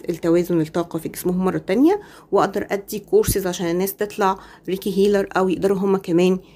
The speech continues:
يشاركوا الخبرة دي، أو يقدروا إن هما ي-، ي-، يساعدوا الناس في سكتهم أو في طريقهم للتعافي. آه، بعمل جلسات ريفلكسولوجي، آه، ده فيت مساج كده، آه،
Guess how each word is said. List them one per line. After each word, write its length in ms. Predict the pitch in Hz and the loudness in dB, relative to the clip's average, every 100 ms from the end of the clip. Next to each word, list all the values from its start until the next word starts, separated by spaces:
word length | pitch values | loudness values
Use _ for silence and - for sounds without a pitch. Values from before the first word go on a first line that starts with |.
| _ - | _ -8
يشاركوا 360 | 208 190 - | -6 -6 -8
الخبرة 320 | - 180 175 | -6 -2 0
دي، 320 | 165 170 185 165 | 0 0 0 2
أو 80 | |
يقدروا 340 | 165 - 175 170 | 0 0 -2 -2
إن 80 | 156 | -2
هما 240 | 175 175 | -2 -2
ي-، 260 | 170 - - | -2 -6 -4
ي-، 260 | 156 147 - - | -4 -4 -4 -4
يساعدوا 320 | 160 170 165 | -2 0 2
الناس 200 | 160 175 | 0 0
في 260 | - 156 156 | -4 -8 -8
سكتهم 560 | - - 160 - 160 - | -12 -8 -6 -2 -2 -2
أو 60 | |
في 80 | 147 | -2
طريقهم 320 | - - 170 | -2 2 2
للتعافي. 560 | 143 - - - - - - - - - - - | 2 -2 -6 -8 -16 -20 -20 -20 -20 -20 -10 0
آه، 240 | 170 156 | 2 2
بعمل 500 | 160 180 196 185 170 165 151 151 | 2 2 2 2 2 2 2 2
جلسات 360 | 160 160 185 - 175 | 0 0 -6 -6 -4
ريفلكسولوجي، 880 | 156 160 - - 190 202 185 196 190 - - _ - | -2 -2 -6 -6 -2 0 0 -2 -6 -12 -20 _ -2
آه، 80 | 160 | 0
ده 200 | 165 175 | 0 -2
فيت 220 | - - - | -6 -12 -6
مساج 420 | 247 - 180 175 | -4 0 0 0
كده، 220 | - 165 | -4 -2
آه، 520 | 156 156 - - - | 0 0 -4 -6 -8